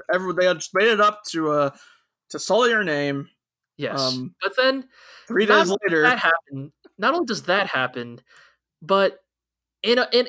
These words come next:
Speaker 2: in a turn of events that, again, I think could only be written, I think, well, not could only, but could, but considering this sh-, this, this, this novel was written by a Japanese person in the nineteen eighties,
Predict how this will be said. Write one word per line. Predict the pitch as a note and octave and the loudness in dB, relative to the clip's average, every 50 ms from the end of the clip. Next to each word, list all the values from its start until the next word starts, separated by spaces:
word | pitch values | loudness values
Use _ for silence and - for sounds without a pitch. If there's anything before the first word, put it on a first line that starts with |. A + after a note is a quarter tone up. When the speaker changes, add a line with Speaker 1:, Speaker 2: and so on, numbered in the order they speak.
| - | 0
Speaker 2:
in | A3+ A#3 A#3+ | 0 2 2
a | B3 B3 | 2 2
turn | A#3 - - D4 E4+ | 0 -2 -2 -2 0
of | D#4+ | 0
events | C4+ G#3+ A#3+ A#3+ A#3 A#3 | 0 0 0 0 0 0
that, | - G#3+ | 0 0
again, | G3 F#3 F3+ F#3 C#3+ A#2+ A#2 A2+ _ _ _ _ _ _ _ _ _ _ _ _ _ _ _ | 0 0 0 0 0 0 -2 -8 _ _ _ _ _ _ _ _ _ _ _ _ _ _ _
I | F3 A3+ B3+ | 0 2 2
think | C#4+ C#4 - | 0 0 0
could | - A#3 | 2 2
only | A#3+ B3 B3+ B3 | 2 2 2 0
be | G3+ A3+ A3 | -2 -2 -4
written, | F#3+ G#3 A3+ G#3 F3+ D3 C3+ B2+ C3 | 0 0 0 0 0 -6 -8 -6 -4
I | C3+ D3 | -4 -4
think, | - - D#3+ - | -4 -4 -4 -4
well, | F#3 G3 | -2 0
not | A#3+ B3+ B3+ | 0 0 0
could | A3 - - | -2 -4 -2
only, | D3 E3+ E3 D3 B2 A#2 | -4 -2 -2 -4 -6 -4
but | - B2+ A#2+ - - | -4 -4 -4 -4 -2
could, | - G#3 G#3+ - _ _ _ - - - - _ _ _ | -2 -2 -2 -4 _ _ _ -20 -20 -20 -20 _ _ _
but | - G3+ - - _ _ _ | 0 0 0 -2 _ _ _
considering | - A3 - - - C#4+ C#4+ C#4 C4 C4 B3 G3 F#3 | -6 -2 0 0 2 4 4 4 4 2 0 -2 0
this | E3+ G#3+ G#3+ - | 0 0 0 2
sh-, | - - - - - | -2 -4 -4 -6 -2
this, | F#3+ G3 G3 - - G#3 - G#3+ | -2 -2 -2 -2 -6 -10 -16 -4
this, | G#3 G#3 G3+ - G#3 - G3 | -2 -2 -2 -2 -6 -6 -4
this | G3 G3 F#3+ - | -2 -2 -2 0
novel | F3+ G3 G3+ G#3+ G#3 F3+ D3 B2 A#2 C3+ | 0 2 2 2 2 2 0 -2 0 0
was | E3 F3 D#3+ D#3+ | 0 0 0 0
written | E3+ F#3+ F3 G3+ F#3+ F3 | 0 0 0 0 -4 -4
by | C#3 D#3 D#3+ E3+ F3 | -2 0 2 2 2
a | - D#3 | 2 0
Japanese | C#3 - E3 E3+ F3+ - F#3+ F#3 E3+ | 2 2 2 2 2 0 -2 -4 -4
person | - - - F#3+ F#3 - - - C3+ C3 | -6 -2 0 0 0 0 -2 -4 -4 -4
in | - C#3+ C#3 | -6 -6 -4
the | C#3 C#3 | -2 -2
nineteen | C3+ D3 D#3 D3+ - D#3+ C#3 | 0 0 -2 -2 -4 -4 -2
eighties, | B2 C#3 D3 E3 G3+ A3+ A#3+ - - - - | 0 0 0 0 0 -4 -2 -2 -2 -2 -4